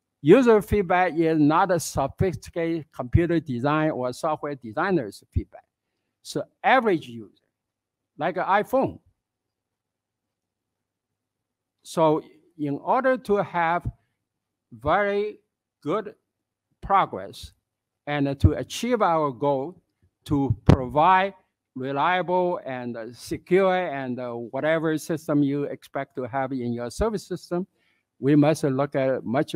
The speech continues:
broader, uh, view, and all these things must be into take consideration. Certainly, this is a very challenge, especially for educational system. In fact, we always think about, hey, we keep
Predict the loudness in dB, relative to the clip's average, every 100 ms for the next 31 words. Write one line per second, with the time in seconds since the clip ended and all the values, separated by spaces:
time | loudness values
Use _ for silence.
0 | -8 2 4 6 4 -2 -14 _ _ _
1 | _ _ -2 -2 -6 -12 _ _ -2 2
2 | 2 -2 -8 _ _ _ _ -2 0 2
3 | 4 4 6 6 4 2 2 2 2 0
4 | -2 -6 -6 -4 -4 -4 -6 -8 _ -8
5 | -8 -10 -10 -6 -8 -8 -14 -18 _ _
6 | _ _ -2 2 4 4 2 -2 -6 -6
7 | -2 0 0 2 4 4 0 -4 -16 _
8 | _ -8 0 2 4 4 4 2 0 -2
9 | -4 -2 0 2 0 0 -4 -4 -2 -2
10 | -4 _ _ _ 0 2 4 4 2 0
11 | 2 2 2 -2 -4 -4 -2 -2 -4 -4
12 | _ _ 0 0 0 -2 -4 -6 -8